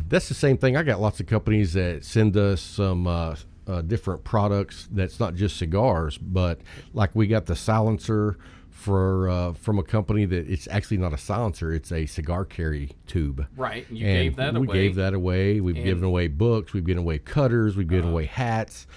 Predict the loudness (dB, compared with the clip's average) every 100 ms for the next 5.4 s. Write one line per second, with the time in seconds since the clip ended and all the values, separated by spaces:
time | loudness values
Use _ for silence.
0 | -20 -20 -14 -2 0 2 4 4 4 4
1 | 4 2 -2 -2 -2 0 0 -2 -8 -10
2 | -10 -10 -8 -8 -8 -4 2 6 6 6
3 | 2 0 2 2 2 0 0 4 6 6
4 | 4 0 0 2 2 2 -2 -4 -8 -10
5 | -6 -4 -4 -10